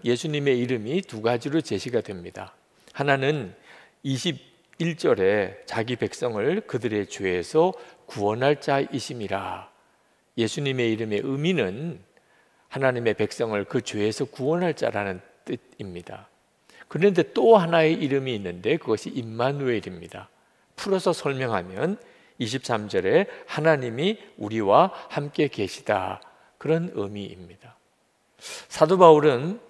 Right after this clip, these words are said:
이 의미를 데살로니가 전서 오 장 십 절에서 다시 한번 이렇게 말씀합니다.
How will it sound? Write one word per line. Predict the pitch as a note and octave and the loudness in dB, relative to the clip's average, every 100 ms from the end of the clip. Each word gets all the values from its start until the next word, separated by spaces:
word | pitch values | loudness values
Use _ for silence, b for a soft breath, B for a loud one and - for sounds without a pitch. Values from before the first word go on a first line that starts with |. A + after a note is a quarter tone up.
| B B | B B
이 | - F#3 | -2 2
의미를 | E3+ C3+ B2+ A2+ A2 F#3 - | 2 2 2 2 2 2 4
데살로니가 | A#2 C#3+ C#3+ C3+ C3+ C3 | 4 4 2 2 4 4
전서 | A#2+ A2+ | 2 4
오 | B2+ A2 | 4 4
장 | A#2 | 2
십 | G#2 F3 - | 0 -6 2
절에서 | F#3+ B2 G2+ A#2 G#2 G#2 B B - | 4 4 4 4 4 4 B B -4
다시 | D3+ D#3+ G3 | -2 0 2
한번 | E3+ D#3 D#3+ | 2 4 2
이렇게 | D#3 D3+ - F3 | 2 -2 2 2
말씀합니다. | A#2+ G#2 C3+ G#2+ F#2+ F2 F#2 F#2+ | 4 0 -2 -4 -4 -8 -8 -10